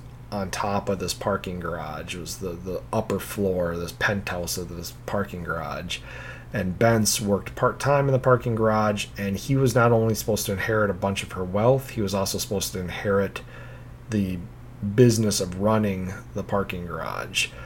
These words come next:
So he's in line for a lot of money, but he's gotta graduate law school in order to receive his inheritance.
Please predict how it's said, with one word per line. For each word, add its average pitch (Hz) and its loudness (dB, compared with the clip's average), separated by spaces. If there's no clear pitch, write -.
So 107 0
he's 139 4
in 135 8
line 120 6
for 113 0
a - 2
lot 104 2
of 98 0
money, 110 2
but 98 -2
he's 101 -2
gotta 98 -2
graduate 92 -4
law 95 -4
school 82 -4
in 85 -8
order 87 -4
to 87 -8
receive 90 -4
his 82 -10
inheritance. - -8